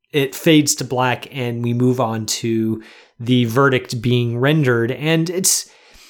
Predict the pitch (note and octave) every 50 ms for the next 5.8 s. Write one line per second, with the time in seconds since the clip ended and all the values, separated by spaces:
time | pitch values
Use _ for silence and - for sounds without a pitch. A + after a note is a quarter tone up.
0 | - _ - - - A3 A#3+ A#3+ A#3+ G3 F#3 F#3 D3+ F3 E3+ - D3 C3 - C#3
1 | C3 B2+ B2 A#2 A2 G#2 G#2 G#2 A2 G#2 - - - D3 D#3 D#3 - - G3 G3
2 | F#3+ - F3+ E3+ D#3 D3 D3 - - - E3+ D#3+ D3 C3+ A#2+ E3+ F3+ D3+ D3 D3
3 | - D3+ C#3 C3 C3 C3 B2+ B2 D3+ C3+ C3+ B2+ A2+ A#2+ A#2+ - - - - C#3+
4 | C#3+ C#3 - B2+ A#2+ - - C3 - - C#3+ C#3 A#2+ - - - - - C#3+ -
5 | _ - C#3+ C3 C3+ D#3+ E3 E3+ - - D3+ C#3+ C#3 C3+ C3 B2+